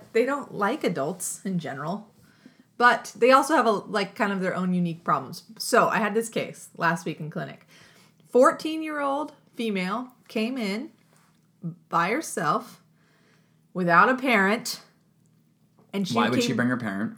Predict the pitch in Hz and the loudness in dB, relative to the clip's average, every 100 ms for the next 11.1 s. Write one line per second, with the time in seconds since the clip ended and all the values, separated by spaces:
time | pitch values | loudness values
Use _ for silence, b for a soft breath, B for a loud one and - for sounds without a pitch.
0 | _ - 196 156 196 - - - 196 202 | _ -4 -2 0 -2 -8 -12 -6 -2 -2
1 | 160 135 113 B B B B - 262 320 | -2 -4 -6 B B B B -8 -6 -6
2 | 311 262 240 226 220 220 226 226 233 196 | -4 -4 -2 -2 -2 -2 -4 -4 -4 -10
3 | - 202 196 190 - 196 185 170 175 185 | -8 -2 -2 -2 -6 -6 -4 -4 -4 -2
4 | 175 156 160 170 151 156 - 156 147 - | -2 -4 -8 -8 -8 -8 -12 -10 -10 -10
5 | - - _ _ _ _ _ - 175 - | -14 -18 _ _ _ _ _ -8 -8 -6
6 | 160 160 156 160 156 151 - 165 - 165 | -10 -8 -10 -10 -12 -12 -16 -20 -16 -16
7 | - b b - 185 175 151 156 143 135 | -16 b b -8 -2 -2 -4 -8 -6 -6
8 | 135 156 233 262 - 240 220 208 196 _ | -6 -6 -6 -6 -4 0 0 -2 -8 _
9 | b b b - 180 208 190 165 160 165 | b b b -4 -4 -2 -2 -2 -4 -6
10 | 160 - - - _ _ - 101 107 92 | -8 -8 -12 -20 _ _ -12 -4 -4 -4